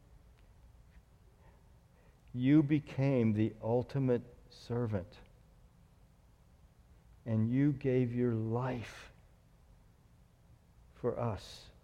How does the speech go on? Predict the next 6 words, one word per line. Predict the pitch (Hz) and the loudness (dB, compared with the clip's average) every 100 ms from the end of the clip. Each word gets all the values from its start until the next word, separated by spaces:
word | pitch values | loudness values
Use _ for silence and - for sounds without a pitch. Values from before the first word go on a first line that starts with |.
| - - - - - - - - - - - - - - - - - | -20 -20 -20 -20 -20 -20 -20 -20 -20 -20 -20 -20 -20 -20 -20 -20 -8
And | 110 | -8
so, | - 131 | -2 -2
Lord | 120 127 123 | 0 0 0
Jesus, | - 127 117 107 - - - - - - - - - - - | 0 -2 0 -2 -6 -12 -20 -20 -20 -20 -20 -20 -20 -20 -20
help | - 151 165 160 - - - | 0 4 4 2 -12 -10 -2
us. | 120 82 - - | -2 -2 -8 -16